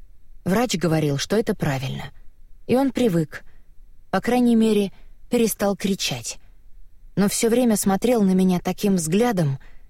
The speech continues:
Его глаза без слов говорили: «Не заставляй меня идти туда,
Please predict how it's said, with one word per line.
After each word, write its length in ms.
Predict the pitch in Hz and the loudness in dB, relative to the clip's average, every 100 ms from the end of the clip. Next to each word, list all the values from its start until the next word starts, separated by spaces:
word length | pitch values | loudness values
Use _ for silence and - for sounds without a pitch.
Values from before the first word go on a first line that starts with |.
| - - - - - | -20 -20 -20 -12 -2
Его 300 | 175 196 202 | 0 2 2
глаза 420 | 175 196 190 233 | 2 2 0 0
без 180 | 185 - | 0 -2
слов 320 | - 214 185 | 0 0 0
говорили: 580 | 170 185 185 160 139 - - - - - | 0 2 2 0 -2 -6 -14 -18 -18 -4
«Не 140 | 196 214 | 2 4
заставляй 580 | 208 - 202 196 214 208 | 2 0 0 2 4 4
меня 340 | 196 190 190 | 4 4 2
идти 240 | 190 - 180 | 0 -2 -2
туда, 360 | 131 139 139 | -2 -6 -8